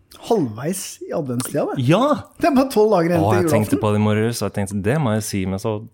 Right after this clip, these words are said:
Speaker 2: snapper du den. Yes, det blir halvveis.
Speaker 1: Da er det jo ekstra hyggelig at Espen og Andy kommer innom en tur.
Speaker 2: Mhm.
Speaker 1: Vi har jo lovet dem, eh, Lars sitt, eh, brygde øl. Det er en gave, altså, ikke noe premie.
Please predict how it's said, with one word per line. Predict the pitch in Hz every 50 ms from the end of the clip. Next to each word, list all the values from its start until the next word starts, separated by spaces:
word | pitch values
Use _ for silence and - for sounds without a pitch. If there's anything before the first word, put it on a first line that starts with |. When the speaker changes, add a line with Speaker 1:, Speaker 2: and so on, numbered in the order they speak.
| _ -
Speaker 2:
snapper | - - - 131 135 - 113 92
du | 95 98 107
den. | 113 131
Yes, | 165 180 - - -
det | - 131 131
blir | 143 135 120
halvveis. | 139 135 113 117 135 - - - _ _ _ _ _ _
Speaker 1:
Da | 139 147 165 170 151
er | 143
det | 143 156
jo | 160 160 160 - -
ekstra | - 160 - - - - 151 156
hyggelig | 165 139 123 120 123 135 147
at | 147 143 139 - - - - -
Espen | - - - - 117 123
og | 120 113
Andy | 104 104 107 110 117 120 123 123 123 127 127 127 127 123
kommer | 127 - 131 127 131 -
innom | - 175 143 123 101 101
en | 117 113
tur. | - 170 196 311 - - - _ _ _
Speaker 2:
Mhm. | 95 95 92 87 101 165 233 233 - _ _ _ _ _ _ _ _
Speaker 1:
Vi | 160 135 131 131
har | 131 131 123 120
jo | 123 127 131 135
lovet | 135 123 110 110 110 -
dem, | - 123 123 123 123 123 123
eh, | 123 123 123 123 123 123 127 104 95 - - _ _ _ _ _ _ _ -
Lars | 139 120 107 110 - - -
sitt, | 131 120 - _ - -
eh, | 127 127 127
brygde | 127 131 135 135 120 120 113 120
øl. | 131 190 269 285 - _ _
Det | - -
er | 123
en | 135
gave, | 139 139 123 107 98 104
altså, | 113 - - 156 214
ikke | - - -
noe | 123 123
premie. | 123 - 113 107 107 127 185